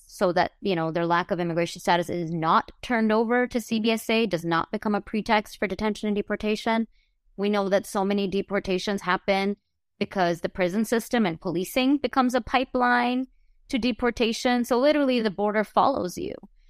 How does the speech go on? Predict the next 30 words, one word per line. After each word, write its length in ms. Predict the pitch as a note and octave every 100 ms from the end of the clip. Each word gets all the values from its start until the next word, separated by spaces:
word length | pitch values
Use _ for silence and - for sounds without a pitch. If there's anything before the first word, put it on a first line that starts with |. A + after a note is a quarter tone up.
| _ -
If 160 | -
you're 100 | G#3+
a 40 | G3
temporary 400 | A3 G#3+ A3 G#3
migrant 400 | G#3 G3+ G#3 -
worker, 460 | C4+ - E3 - -
the 60 |
border 300 | E3 F#3 F3+
follows 440 | F3 F3 F3 E3+ D#3+
you. 80 | D3+
You 140 | D#3+
can 140 | F#3
be 80 | F3
deported 440 | E3+ - F3+ F3 F3
at 120 | E3+
the 100 | E3+
end 160 | F#3
of 60 | F#3+
the 80 | F#3
season 500 | - C#4+ F#3+ F3+ D#3
when 100 | E3
your 120 | E3
labor 340 | F3 F3+ F#3+
is 140 | F#3 F3+
no 180 | F#3 F3
longer 340 | F3 F3 F3+
needed, 500 | G3 A3+ - - -
you 100 | -
know? 200 | F#3 F3+
So, 420 | G#3+ - F3+ F3